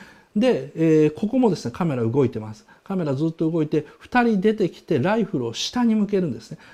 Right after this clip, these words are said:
で、ライフルを下に向けるのはなんでかっていうと、そのカメラ、この二人を映してるカメラがそのまま下を向くと、こういう風になってて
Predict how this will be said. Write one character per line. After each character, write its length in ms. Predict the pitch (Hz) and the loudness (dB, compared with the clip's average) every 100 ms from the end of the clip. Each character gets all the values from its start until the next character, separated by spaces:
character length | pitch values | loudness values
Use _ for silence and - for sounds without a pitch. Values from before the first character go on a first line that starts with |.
| - | -6
で、 80 | 147 | 0
ラ 160 | 180 277 | 2 2
イ 80 | 233 | 2
フ 80 | |
ル 60 | 185 | 0
を 40 | |
下 260 | 156 - 233 | -2 -4 0
に 100 | 233 | 0
向 120 | 226 | 0
け 120 | 220 | 0
る 80 | 233 | 0
の 100 | 202 | 0
は 60 | 131 | -2
な 140 | 190 | -4
ん 60 | 226 | -2
で 80 | 180 | -4
か 140 | 147 | -4
っ 100 | 139 | -8
て 140 | - 143 | -6 -2
い 80 | |
う 100 | 151 | -2
と、 240 | 156 233 226 - | 2 0 0 -12
そ 120 | - 156 | -2 -2
の 40 | |
カ 180 | - - | 0 2
メ 120 | 226 | 2
ラ、 120 | 127 | 2
こ 140 | - 220 | 2 2
の 80 | 214 | 2
二 220 | - 247 | 0 2
人 120 | 175 | 2
を 40 | |
映 60 | 139 | 0
し 140 | - | -4
て 60 | 156 | -6
る 60 | 143 | -4
カ 100 | 170 | -4
メ 100 | 139 | -2
ラ 60 | |
が 100 | 127 | -4
そ 180 | - 262 | -4 -4
の 140 | 285 | -2
ま 140 | 285 277 | -2 0
ま 120 | 269 | -2
下 360 | 262 - 254 254 | -2 -2 0 2
を 100 | 254 | 2
向 160 | 254 | 2
く 140 | 247 233 | 0 -2
と、 400 | - 240 139 - _ _ _ - | 4 4 4 -6 _ _ _ 6
こ 100 | 214 | 8
う 20 | |
い 20 | |
う 20 | 202 | 8
風 140 | 202 | 6
に 80 | 135 | 2
な 100 | 135 | -4
っ 60 | |
て 160 | - 127 | -6 0
て 320 | - 226 226 | 4 4 4